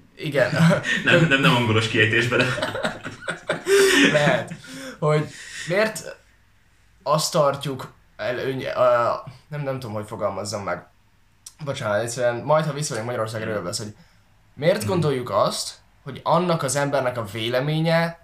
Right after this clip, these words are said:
Speaker 1: többet ér, vagy jogosabb, akinek több az ilyen nép-, a-, akinek nagyobb az ilyen népszerűségi mércéje. Hogy konkrétan
Speaker 2: Mhm.
Speaker 1: tényleg ugyanazokat mondtuk el,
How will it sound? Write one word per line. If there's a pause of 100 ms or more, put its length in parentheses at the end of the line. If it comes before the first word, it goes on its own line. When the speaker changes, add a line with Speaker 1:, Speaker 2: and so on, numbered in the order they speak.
(140)
Speaker 1:
többet
ér, (120)
vagy (120)
jogosabb, (280)
akinek
több (120)
az
ilyen
nép-,
a-,
akinek
nagyobb
az
ilyen
népszerűségi
mércéje. (880)
Hogy
konkrétan
Speaker 2:
Mhm.
Speaker 1:
tényleg
ugyanazokat
mondtuk
el,